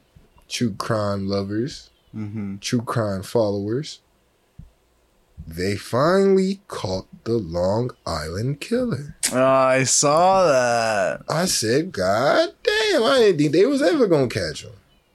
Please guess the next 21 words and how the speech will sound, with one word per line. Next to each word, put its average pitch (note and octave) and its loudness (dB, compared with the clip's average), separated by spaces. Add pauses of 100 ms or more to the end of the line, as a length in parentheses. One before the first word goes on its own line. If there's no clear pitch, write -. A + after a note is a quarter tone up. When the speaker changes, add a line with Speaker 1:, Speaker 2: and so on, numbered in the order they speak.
(680)
Speaker 2:
They A2+ -10
finally A2 -4
got G#2+ 0
his G2+ -4
ass. G2+ 0
Speaker 1:
They A#2 0
finally, B2+ 0
finally G2+ -4
got G3+ -4
him. F#2+ -4 (120)
I B2+ -12
said, - -10
Speaker 2:
For, C3 0
like, B2 2
what, B2+ 2
like, A#2 2
Speaker 1:
"Jesus." A2+ -6
Speaker 2:
ten C3+ 2
bodies, C#3 2
right? D3+ -2 (260)
Speaker 1:
Yeah. F#2 -4